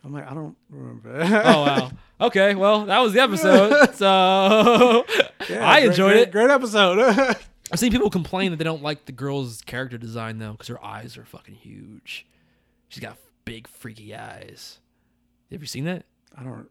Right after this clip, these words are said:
Speaker 2: I mean, clearly not. You don't know what the girl is.
Speaker 1: Yeah,
Speaker 2: I'm
Speaker 1: I was
Speaker 2: talking
Speaker 1: like,
Speaker 2: about.
Speaker 1: <laughs>
Speaker 2: Okay, well, that was the episode. Uh,
Speaker 1: Great episode, guys.
Speaker 2: more than passable,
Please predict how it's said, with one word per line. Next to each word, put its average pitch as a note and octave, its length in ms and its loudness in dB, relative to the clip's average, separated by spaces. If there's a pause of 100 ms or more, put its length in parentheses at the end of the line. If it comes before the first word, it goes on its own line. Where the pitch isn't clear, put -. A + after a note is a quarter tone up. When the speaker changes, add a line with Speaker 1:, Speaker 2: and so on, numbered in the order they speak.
(600)
Speaker 2:
I - 40 -10
mean, E3+ 100 -6
clearly B3+ 160 2
not. F#3+ 160 2
You F3 60 0
don't G3+ 80 -2
know G3+ 60 -2
what F3 40 -4
the F3 60 -6
girl F#3+ 160 0
is. G3 100 4
Speaker 1:
Yeah, A#3 80 4
Speaker 2:
I'm G#3+ 160 6
Speaker 1:
I A3+ 420 6
was G#3+ 160 2
Speaker 2:
talking D4 80 2
Speaker 1:
like, C#4 160 4 (140)
Speaker 2:
about. A#3 120 -2
Speaker 1:
<laughs> - 20 -
Speaker 2:
Okay, G3 260 0
well, G#3+ 300 -2
that B3 120 4
was D#4 120 2
the C4+ 80 4
episode. G#3 580 4
Uh, G#3 560 4
Speaker 1:
Great C#4+ 140 6
episode, A#3+ 420 6
guys. G#3 340 8
Speaker 2:
more C#4+ 140 8
than C#4+ 80 4
passable, D#4 500 4